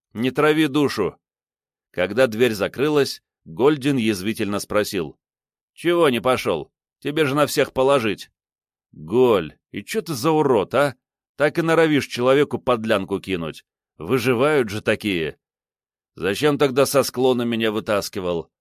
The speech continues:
"Дурак был. Не подумал, вот и рюхнулся за тобой мерином. Сейчас бы ни за что не полез, отвечаю". "Хватит вам гнать ерунду. Вместе же воевали.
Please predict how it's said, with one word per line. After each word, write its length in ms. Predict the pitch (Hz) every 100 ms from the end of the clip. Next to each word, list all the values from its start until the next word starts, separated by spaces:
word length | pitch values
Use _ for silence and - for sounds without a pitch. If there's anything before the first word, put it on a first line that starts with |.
| _ _ _ _
"Дурак 460 | 87 208 202 110 85
был. 320 | 90 78 71 _ _ _ -
Не 180 | 113
подумал, 500 | 139 160 160 185 113
вот 220 | 95 156 135
и 60 |
рюхнулся 540 | 120 135 131 113 101 101
за 140 | 107
тобой 360 | 117 110 107 101
мерином. 680 | 113 107 92 87 82 - _ _ _ _
Сейчас 380 | - 175 131 120
бы 120 | 139
ни 80 | 139
за 180 | 127 123
что 200 | - 135
не 120 | 127
полез, 540 | 127 131 131 92 - -
отвечаю". 760 | 95 113 139 127 113 82 73 - _ _ _ _ _ _ _
"Хватит 500 | - 78 95 104 104
вам 200 | 90 101
гнать 300 | 92 101 98
ерунду. 600 | 92 95 101 92 90 - _ _ _ -
Вместе 460 | 78 131 139 139
же 100 | 113
воевали. 640 | 107 107 107 98 87 73